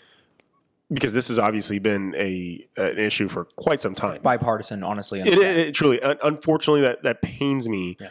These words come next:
Speaker 1: to say that neither party gives a damn about getting out of debt. No one's actually putting, putting legitimate action. But, um, you know, one thing that's really interesting about the,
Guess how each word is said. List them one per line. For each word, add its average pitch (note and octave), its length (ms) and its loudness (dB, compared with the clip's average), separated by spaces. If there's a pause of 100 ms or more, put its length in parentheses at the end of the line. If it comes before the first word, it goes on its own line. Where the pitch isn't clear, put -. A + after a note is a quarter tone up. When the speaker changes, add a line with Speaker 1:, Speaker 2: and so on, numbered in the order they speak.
(100)
Speaker 1:
to B2+ 100 0
say B2+ 180 2
that G#2 200 0
neither D3 320 2
party A#2+ 380 2
gives A2+ 260 2
a A2+ 120 2
damn G2+ 400 -2
about F2+ 220 -2
getting F#2+ 200 -4
out F2 60 -6
of F2+ 60 -14
debt. F#2 140 -2
No D#3 120 4
one's F3 160 4
actually D3+ 240 0
putting, A2 260 -2 (180)
putting A2 280 -2
legitimate G2+ 360 0
action. F#2 340 -10 (420)
But, D#3 200 2
um, A#2+ 440 0 (480)
you E3+ 60 4
know, E3 80 4
one F#3+ 160 4
thing A#3 140 -2
that's D3 140 0
really C#3 180 4
interesting A#2+ 280 0
about G2 200 -4
the, F#2+ 160 0